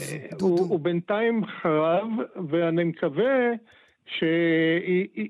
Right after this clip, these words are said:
Speaker 1: היא תהיה שעת רצון שבו הוא ישוקם מחדש. אבל צריך להכיר בעובדה הזאת, אין מה לעשות. בארי, אה, כפר עזה, הם חורבות. כפר עזה עוד לא ספרו את המתים אפילו.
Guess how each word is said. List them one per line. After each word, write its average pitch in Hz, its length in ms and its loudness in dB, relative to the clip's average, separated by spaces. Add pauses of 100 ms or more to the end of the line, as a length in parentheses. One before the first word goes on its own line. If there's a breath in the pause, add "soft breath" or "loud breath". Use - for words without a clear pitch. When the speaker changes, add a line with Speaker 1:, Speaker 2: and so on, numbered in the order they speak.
Speaker 1:
היא 170 120 2 (100)
תהיה 185 300 2
שעת 208 440 -2
רצון 220 680 2 (380 loud breath)
שבו 214 840 2
הוא 175 180 6
ישוקם 190 600 0
מחדש. 160 840 0 (320 loud breath)
אבל 156 140 2
צריך - 220 -6
להכיר 254 320 0
בעובדה 220 560 2
הזאת, 156 340 0
אין 196 80 2
מה 214 120 2
לעשות. 180 540 0
בארי, 180 580 2 (500 loud breath)
אה, 165 400 2
כפר 196 340 0
עזה, 208 480 0 (320)
הם 160 220 -2
חורבות. 156 920 -2 (380 soft breath)
כפר 185 260 -2
עזה 196 340 0
עוד 196 220 2
לא 185 140 2 (100)
ספרו 190 380 0
את 175 140 -2
המתים 175 520 0
אפילו. 139 520 -2